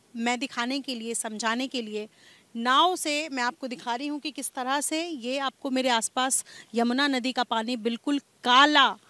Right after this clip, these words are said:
गंदा, मैला नज़र आ रहा होगा। और सिर्फ ये गंदा, मैला नहीं है, बल्कि इसमें जितना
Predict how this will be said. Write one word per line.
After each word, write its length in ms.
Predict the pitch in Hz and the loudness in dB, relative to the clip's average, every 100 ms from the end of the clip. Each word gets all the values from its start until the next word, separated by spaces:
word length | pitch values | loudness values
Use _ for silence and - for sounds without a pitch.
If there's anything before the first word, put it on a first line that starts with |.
| _ _ _ | _ _ _
गंदा, 560 | 220 196 262 277 294 320 | -16 4 4 6 6 6
मैला 440 | 294 262 254 285 294 | 6 4 4 4 2
नज़र 400 | 254 247 240 247 | 2 2 6 6
आ 120 | 214 | 4
रहा 140 | 214 | 2
होगा। 300 | 214 214 208 | 0 0 0
और 80 | 247 | 0
सिर्फ 340 | - 294 302 311 | 0 -2 -2 -2
ये 120 | 311 | -2
गंदा, 320 | 240 240 262 | 0 -2 0
मैला 300 | 277 247 269 | 2 4 4
नहीं 200 | 269 277 | 2 0
है, 60 | 285 | -2
बल्कि 320 | 247 240 277 | -4 -8 -8
इसमें 360 | 269 277 277 285 - - - | -6 -4 -4 -6 -12 -20 -14
जितना 340 | 240 285 311 | -10 0 0